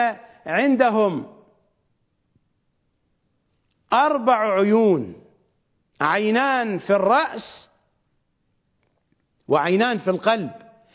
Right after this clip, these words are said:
عينان في الرأس للمعيشة الدنيوية، وعينان في القلب إنهما للدين والإيمان،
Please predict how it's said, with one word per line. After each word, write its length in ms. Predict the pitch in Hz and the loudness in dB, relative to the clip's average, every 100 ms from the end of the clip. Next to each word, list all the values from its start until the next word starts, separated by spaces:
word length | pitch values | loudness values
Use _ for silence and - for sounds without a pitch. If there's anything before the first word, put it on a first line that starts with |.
| _ - | _ -6
عينان 480 | 208 247 349 330 | 0 2 2 0
في 100 | 208 | 0
الرأس 640 | 226 226 277 330 254 - - _ _ _ _ _ _ _ _ _ _ _ _ _ _ _ _ _ _ _ - | 0 4 2 2 -4 -12 -18 _ _ _ _ _ _ _ _ _ _ _ _ _ _ _ _ _ _ _ -2
للمعيشة 840 | 220 247 285 330 285 277 262 220 | 2 2 2 0 0 0 0 0
الدنيوية، 1000 | 220 190 233 233 247 277 233 - 147 107 _ _ _ _ _ _ _ _ _ _ _ _ _ _ _ _ | 0 0 2 2 2 2 0 -2 -8 -12 _ _ _ _ _ _ _ _ _ _ _ _ _ _ _ _
وعينان 640 | 147 165 190 226 247 214 170 | 0 0 0 0 0 -4 -4
في 140 | - | -2
القلب 520 | 170 165 214 214 139 - | -2 0 -2 -2 -10 -6
إنهما 840 | 170 196 202 196 196 190 185 - - _ _ _ _ _ _ _ _ _ _ _ _ _ _ _ _ _ - | -2 0 0 0 2 0 -2 -8 -20 _ _ _ _ _ _ _ _ _ _ _ _ _ _ _ _ _ -6
للدين 680 | 196 185 156 240 269 254 233 | -2 -2 0 0 2 2 2
والإيمان، 840 | 202 175 165 170 196 208 175 117 | 2 0 0 0 2 0 -4 -8